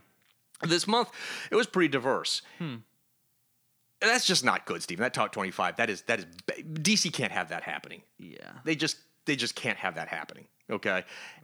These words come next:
Speaker 2: Mm.
Speaker 1: And the top fifty was not much better. Marvel thirty-five in the top fifty, with D C placing twelve. Image placing one. It just, it's, that's no good.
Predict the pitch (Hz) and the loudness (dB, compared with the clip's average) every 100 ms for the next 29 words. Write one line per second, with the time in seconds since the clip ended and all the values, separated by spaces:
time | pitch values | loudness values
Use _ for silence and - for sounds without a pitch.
0 | 135 143 160 165 202 196 - 180 - 160 | 0 2 4 4 6 4 4 0 2 2
1 | 127 117 117 101 101 - 98 92 95 117 | 2 4 4 4 0 0 0 0 -2 0
2 | 110 110 107 104 120 107 101 - - 104 | 2 2 0 0 0 2 0 -8 -2 2
3 | 101 95 90 98 - 95 92 - 92 90 | 4 2 0 -4 -2 -2 -2 -4 -6 -2
4 | 87 - - 101 98 - 95 - 92 80 | -4 -6 -10 -4 -4 -2 -4 -4 -6 -8
5 | _ - 92 - 82 80 _ - - 73 | _ -8 -6 -6 -10 -14 _ -6 -4 -4
6 | - - - _ _ _ _ _ _ - | -8 -16 -16 _ _ _ _ _ _ 6
7 | 247 208 - 123 113 113 101 - - 82 | 8 6 2 -2 -2 -4 -6 -10 -12 -10
8 | - - - _ _ _ _ _ _ _ | -10 -14 -20 _ _ _ _ _ _ _
9 | _ _ _ 220 175 - 202 - - 156 | _ _ _ -2 0 0 0 -2 -2 -2
10 | - - _ _ _ _ _ _ _ _ | -2 -8 _ _ _ _ _ _ _ _
11 | _ - 160 - 131 90 71 | _ 4 4 6 2 2 -6